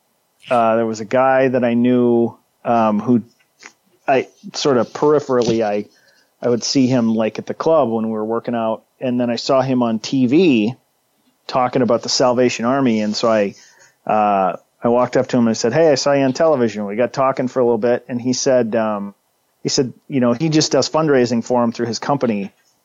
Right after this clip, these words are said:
But he said the part that really impressed him is there are people who work for the Salvation Army who never really have a home. They just get sort of moved on to where the next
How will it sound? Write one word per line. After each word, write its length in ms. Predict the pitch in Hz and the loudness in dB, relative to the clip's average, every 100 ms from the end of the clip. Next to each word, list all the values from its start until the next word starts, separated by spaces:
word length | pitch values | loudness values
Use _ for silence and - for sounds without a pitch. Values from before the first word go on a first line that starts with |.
| _ _ _ _ | _ _ _ _
But 100 | - | -4
he 60 | 127 | -2
said 160 | 147 127 | 0 -2
the 60 | |
part 240 | 120 151 165 | 0 0 0
that 80 | 135 | 0
really 200 | 143 135 | 2 0
impressed 320 | 110 139 107 | 0 -2 -2
him 100 | 127 | -4
is 80 | 110 | -2
there 140 | 135 | 0
are 60 | 123 | 0
people 260 | 147 139 | -2 0
who 60 | 131 | 0
work 220 | 117 131 | 0 -2
for 60 | 123 | -2
the 60 | 120 | -2
Salvation 460 | 131 120 120 117 | 0 0 0 -2
Army 400 | 117 120 117 107 - - - | -2 0 0 -2 -6 -20 -6
who 120 | 156 | 2
never 260 | 131 131 147 | 4 4 2
really 280 | 131 135 127 | 2 2 2
have 180 | 131 113 | 0 -2
a 60 | |
home. 500 | 95 127 113 98 95 - _ _ _ _ - | 0 0 0 -2 -8 -14 _ _ _ _ -2
They 160 | 127 | 0
just 220 | 127 123 | 0 -2
get 180 | - 127 | 0 -2
sort 220 | - 135 | 0 0
of 80 | 120 | 2
moved 340 | 113 135 127 120 | 2 2 2 2
on 380 | 123 127 127 | 2 4 2
to 100 | 123 | 2
where 160 | 120 120 | 2 2
the 100 | 113 | 2
next 600 | 107 117 120 - - - | 2 0 -2 -6 -10 -12